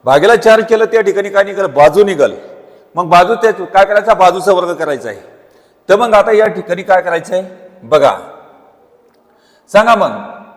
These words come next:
चौरसाची परिमिती, चौरसाची परिमिती म्हणजेच काय? चार गुणिला बाजू.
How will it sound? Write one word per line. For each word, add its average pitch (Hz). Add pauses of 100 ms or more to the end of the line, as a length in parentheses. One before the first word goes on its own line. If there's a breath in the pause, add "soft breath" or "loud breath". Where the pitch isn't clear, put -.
(100)
चौरसाची 208
परिमिती, 185 (720)
चौरसाची 220
परिमिती 202
म्हणजेच 185
काय? 185 (1500)
चार 202
गुणिला 170
बाजू. 131